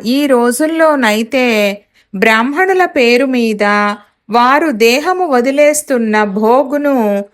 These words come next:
చాలామంది పెట్టించుకుంటున్నారు. శరీరముపై ఎటువంటి నమ్మకము లేదు. అందుకే సమయము యొక్క మహత్వాన్ని తెలుసుకోండి.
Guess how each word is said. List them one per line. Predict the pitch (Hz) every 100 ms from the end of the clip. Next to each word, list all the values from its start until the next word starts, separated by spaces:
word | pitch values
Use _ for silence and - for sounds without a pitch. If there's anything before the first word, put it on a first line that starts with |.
| _ _ - -
చాలామంది | 233 240 320 349 330 240 220 285
పెట్టించుకుంటున్నారు. | 294 285 247 240 - 220 214 214 208 208 208 208 214 208 214 - _ _ _ _ _ _ _ _ _ -
శరీరముపై | - 269 233 262 302 320 320 311 240 208 202 -
ఎటువంటి | 214 240 240 349 302 277 277
నమ్మకము | 254 220 214 220 220 214 208 214
లేదు. | 269 214 214 208 214 214 - _ _ _ _ -
అందుకే | 240 277 320 370 302 226 214 208
సమయము | 202 247 240 294 349 359
యొక్క | 311 269 269
మహత్వాన్ని | 247 220 233 240 247 220 214 208 208 247
తెలుసుకోండి. | 277 226 214 220 - 220 208 208 208 214 214